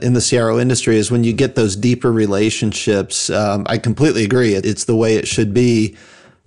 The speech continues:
But I also learned that seeing deeper inside of what goes on in the, in the pharma company or the, or the biotech or whatever we wanna classify it as,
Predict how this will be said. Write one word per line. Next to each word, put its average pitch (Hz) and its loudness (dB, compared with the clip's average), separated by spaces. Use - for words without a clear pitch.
But 110 0
I 123 0
also 147 0
learned 123 0
that 107 -4
seeing 131 0
deeper 127 2
inside 117 0
of 110 -4
what 113 -4
goes 117 0
on 113 0
in 120 2
the, 113 0
in 117 -2
the 113 0
pharma 117 -2
company 113 0
or 107 2
the, 107 0
or 107 0
the 107 0
biotech 104 -2
or 107 0
whatever 110 0
we 107 0
wanna 107 0
classify 104 -2
it 107 0
as, 107 -2